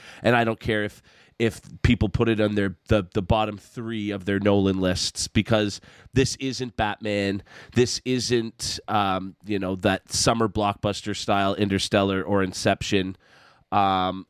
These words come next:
a-, and it, it, it doesn't have to be. I think Nolan's at a point now where he's made studios all the money in the world. He's given audiences three, four, five blockbusters to,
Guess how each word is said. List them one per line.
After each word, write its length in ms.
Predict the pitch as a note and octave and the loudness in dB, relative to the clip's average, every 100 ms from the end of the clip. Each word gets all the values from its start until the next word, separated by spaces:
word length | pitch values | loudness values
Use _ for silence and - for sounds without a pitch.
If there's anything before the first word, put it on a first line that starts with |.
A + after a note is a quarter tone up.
| _ | _
a-, 280 | G#2+ F2 E2 | -14 -12 -4
and 440 | B2+ A#2+ A#2 A#2 A2 | 0 0 0 -2 -2
it, 300 | B2 A2 - | 0 -2 0
it, 340 | B2 A#2+ _ - | 0 0 _ -2
it 260 | B2+ - | -2 0
doesn't 260 | - B2 B2 | 0 0 -2
have 240 | B2 B2 - | -4 -6 -6
to 80 | |
be. 140 | C#3 C#3+ | -4 -4
I 40 | |
think 220 | - A#2 A2 | -4 -6 -2
Nolan's 340 | A2+ A#2 A#2 | 2 2 2
at 100 | A#2+ | 0
a 40 | G#2+ | 0
point 300 | - A2 G2 | -2 -2 -2
now 240 | G#2 A2+ | -2 -2
where 200 | A2+ G2 | -2 -4
he's 420 | G#2 G#2+ G2+ - - - - - | -4 -2 -2 -6 -12 -20 -20 2
made 420 | A2 C3 C3+ C3 | 4 4 0 -8
studios 600 | - - B2+ A#2 A2+ A2 - | -10 -2 -2 0 -2 -2 0
all 260 | A2+ A#2 | 2 2
the 80 | A2+ | 0
money 320 | A#2 A2 A2 | 0 0 0
in 80 | G#2+ | -2
the 80 | G2+ | -4
world. 400 | G2 G2 G2 - | -4 -4 -6 -4
He's 200 | A2+ - | -4 0
given 340 | C3+ B2+ C3 | 0 2 0
audiences 960 | A2 A2 A2 A2 G2 G#2+ G#2 G#2 - - - - - - | -2 -2 -2 -8 -8 -6 -4 -4 -8 -14 -18 -20 -20 -2
three, 300 | - C#3 B2+ | 0 2 0
four, 340 | A2+ C3 A#2+ G#2+ | -4 -2 0 0
five 520 | - A#2+ A2+ A2+ - | 0 0 0 -4 -2
blockbusters 800 | A#2+ A#2+ - A#2+ G#2+ A#2 A2+ - | -2 -2 -4 -6 -4 0 0 2
to, 260 | B2 A2 | 2 2